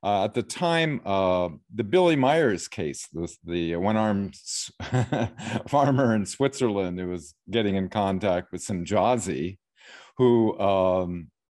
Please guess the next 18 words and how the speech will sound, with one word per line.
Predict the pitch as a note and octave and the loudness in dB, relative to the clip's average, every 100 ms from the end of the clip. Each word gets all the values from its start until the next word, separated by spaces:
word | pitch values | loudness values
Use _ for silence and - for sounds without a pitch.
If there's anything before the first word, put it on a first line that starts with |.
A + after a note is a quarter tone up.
| _ - | _ -8
he | B2 C#3+ | 2 4
was | B2 A#2+ | 4 2
shown | D3 B2+ A2+ | 2 2 2
a | |
picture | - D#3+ - A2+ F2 | 0 -4 -2 -4 -4
of | F2 | -4
Maria | F#2 G2 G2+ F#2 | -4 -2 0 -2
Orsic, | E2+ A2+ E3+ - D#2 C#2+ - _ _ _ _ - | 0 0 0 -4 -8 -10 -16 _ _ _ _ -2
and | B2 | 0
he | |
says, | B2+ C#3+ B2+ - - | 2 2 0 -6 -2
"That's | C3 - - - | -2 -2 -6 -8
Maria | G2 A#2 B2+ C3+ C#3+ | -2 2 2 2 2
Orsic. | B2 C#3+ G3+ - D#3 - _ - - | 2 0 0 -2 -4 -6 _ -20 -2
I | A2+ | 0
mean, | A#2+ | 2
I'm | G#2 G2+ F2+ | 2 0 -2
sorry, | G2+ D2 | -2 -4